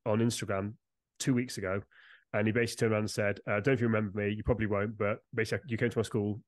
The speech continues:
two years ago. I'm now at college. Um, I still think about what you said to this day. Will you come and do a talk at my college?"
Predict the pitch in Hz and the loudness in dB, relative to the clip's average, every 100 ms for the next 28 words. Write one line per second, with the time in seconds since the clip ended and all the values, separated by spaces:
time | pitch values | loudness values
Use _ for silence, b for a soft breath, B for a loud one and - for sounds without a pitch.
0 | _ - 135 117 107 92 95 98 110 b | _ -2 2 4 4 0 -2 -2 -4 b
1 | b - 110 120 120 - 117 92 110 - | b -2 2 2 2 0 -2 -2 -6 -8
2 | - B B - 113 107 107 104 113 - | -14 B B -6 -2 0 2 0 -2 -6
3 | - - 127 123 117 117 117 113 113 - | -4 2 2 2 0 0 -2 -2 -2 -2
4 | 120 101 110 95 110 107 - 110 113 - | -6 -2 -2 0 -2 -4 -4 -2 -2 -2
5 | 113 107 110 - 110 117 104 107 95 87 | -2 -2 -4 -2 -2 0 -2 -2 -4 -8